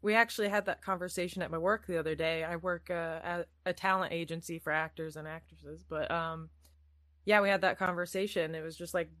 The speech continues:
"Would you rather just be kind of ignorant and happy about it, or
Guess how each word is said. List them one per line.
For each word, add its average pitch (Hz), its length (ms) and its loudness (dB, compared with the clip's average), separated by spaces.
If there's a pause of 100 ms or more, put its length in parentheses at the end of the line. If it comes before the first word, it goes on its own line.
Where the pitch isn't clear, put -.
(220)
"Would 165 240 -2
you 180 100 -4
rather 170 320 2
just 170 280 -10
be 180 180 -4
kind 180 240 -2
of 175 80 -2
ignorant 180 440 2
and 175 80 -4
happy 185 300 -2
about 240 320 2
it, 320 200 0
or 202 420 6